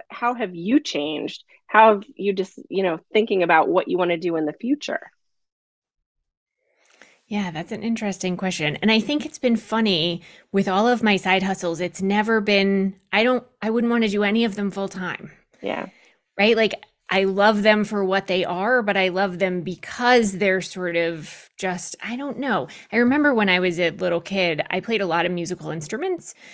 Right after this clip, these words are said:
Speaker 2: and people used to ask me if I wanted to study music or be a musician or whatever.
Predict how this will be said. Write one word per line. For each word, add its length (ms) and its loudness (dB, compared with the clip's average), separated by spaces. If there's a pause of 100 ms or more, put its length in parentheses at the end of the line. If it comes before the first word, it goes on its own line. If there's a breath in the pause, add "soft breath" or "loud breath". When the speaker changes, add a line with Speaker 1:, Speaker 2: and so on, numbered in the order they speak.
(200 loud breath)
Speaker 2:
and 100 -6
people 280 0
used 260 0
to 120 -2
ask 300 -2
me 200 -6
if 120 -6
I 140 -2
wanted 380 -4
to 120 -10
study 400 -4
music 420 -4
or 100 -8
be 180 -4
a 60 0
musician 500 -4
or 160 -6
whatever. 680 -2